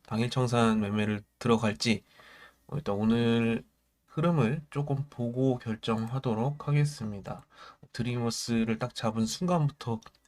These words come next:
장이 너무 빠져가지고, 어, 뭘 하지를 못하겠어요. 제가 관심 종목으로 소개드렸던 삼화전자가 지금 단기적으로 좀 많이 올라왔는데,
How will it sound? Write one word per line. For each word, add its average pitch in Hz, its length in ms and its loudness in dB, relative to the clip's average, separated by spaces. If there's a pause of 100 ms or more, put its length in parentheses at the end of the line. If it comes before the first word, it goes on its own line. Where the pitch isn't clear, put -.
(340)
장이 117 320 -2
너무 110 260 0
빠져가지고, 110 760 4
어, 110 140 -6
뭘 104 220 -2
하지를 151 360 -2
못하겠어요. 110 600 -4 (1300)
제가 123 160 0
관심 143 380 4
종목으로 151 440 6
소개드렸던 131 1000 6
삼화전자가 127 920 6
지금 107 320 -2
단기적으로 113 800 0
좀 107 160 -2
많이 107 240 0
올라왔는데, 110 1000 2